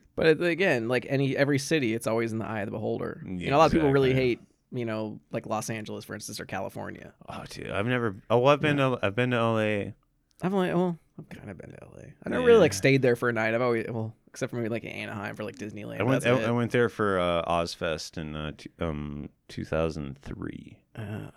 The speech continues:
Speaker 2: Yeah, I think it was two thousand three. But, like, the roads sucked,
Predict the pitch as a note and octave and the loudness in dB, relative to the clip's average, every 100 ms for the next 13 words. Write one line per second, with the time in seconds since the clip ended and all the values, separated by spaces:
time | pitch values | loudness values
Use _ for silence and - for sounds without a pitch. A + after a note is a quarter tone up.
0 | _ _ _ _ - C#2 G1+ G1+ D#2 G#2 | _ _ _ _ -4 -4 -4 -8 -4 -4
1 | D2+ - - - - - - - - - | -4 -10 -14 -12 -12 -12 -16 -16 -16 -18
2 | _ - F2 C2 D2+ D2 C#2 - _ _ | _ -4 -2 -2 -4 -6 -8 -20 _ _
3 | _ _ _ G2 D#2+ E2+ F2+ F#2 F#2 - | _ _ _ -2 0 4 6 6 2 -2
4 | - A2+ G2+ - - - | 0 2 2 0 -8 -14